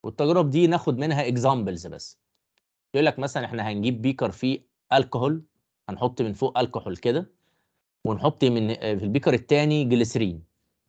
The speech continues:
ولو تلاحظ كده في، يعني البيكر ده بيبقى كبير من فوق،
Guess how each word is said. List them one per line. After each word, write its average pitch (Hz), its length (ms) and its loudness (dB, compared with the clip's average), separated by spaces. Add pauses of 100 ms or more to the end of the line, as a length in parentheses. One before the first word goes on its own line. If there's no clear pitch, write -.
(1040)
ولو 113 640 6
تلاحظ 151 440 4
كده 170 360 4 (100)
في، 160 480 4
يعني 110 260 0
البيكر 120 340 2
ده 143 120 2
بيبقى 107 540 0 (1300)
كبير 127 380 6
من 131 180 2
فوق، - 380 2